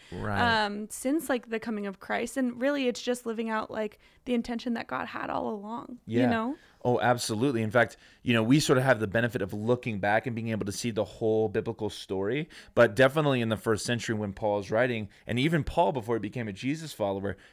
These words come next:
Speaker 1: didn't understand this and didn't under-, didn't really get this. But if you go back to Genesis chapter twelve, so this is going way back in the biblical story, where God actually calls the nation of Israel to be this chosen people,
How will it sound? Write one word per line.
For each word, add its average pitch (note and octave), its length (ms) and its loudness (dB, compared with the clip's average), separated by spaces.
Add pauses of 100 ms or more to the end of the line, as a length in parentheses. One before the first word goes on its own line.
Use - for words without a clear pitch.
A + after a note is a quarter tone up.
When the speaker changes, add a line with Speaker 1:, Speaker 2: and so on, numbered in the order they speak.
Speaker 1:
didn't E3+ 360 4
understand C3+ 640 0
this G#2+ 160 -4
and G#2 120 -6
didn't C3 320 -4
under-, G#2+ 340 -4
didn't B2 380 -4
really A2+ 220 0
get D3 240 -2
this. A2 160 2
But G#2 160 0
if G2+ 100 0
you D3+ 120 -6
go F3 100 4
back A#2+ 260 6
to A2 60 -4
Genesis G#2 480 -6
chapter G2+ 460 0
twelve, A#2 480 0
so - 120 -10
this A#2+ 160 -8
is A#2 60 -10
going G#2 340 -2
way B2 220 4
back A2 260 2
in A2 60 -6
the G2+ 80 -4
biblical F#2+ 320 -6
story, G2 460 0 (220)
where A2 100 -2
God A2+ 280 6
actually G#2 340 0
calls A#2 680 4
the A#2 120 -4
nation A2+ 400 -2
of G2+ 160 -8
Israel G#2+ 500 -2
to G2+ 120 -10
be A2+ 160 -4
this G#2+ 200 -4
chosen A2+ 540 -2
people, G2+ 460 -2